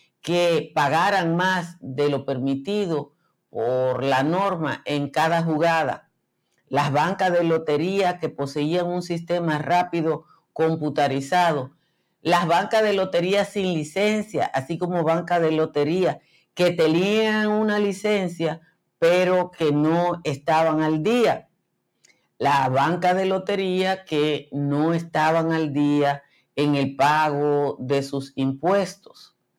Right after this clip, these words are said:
las bancas deportivas con máquinas tragamonedas sin autorización,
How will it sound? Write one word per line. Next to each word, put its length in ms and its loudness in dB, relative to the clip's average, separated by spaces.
las 380 2
bancas 440 4
deportivas 840 0
con 220 0
máquinas 500 0
tragamonedas 920 2
sin 160 0
autorización, 1200 -2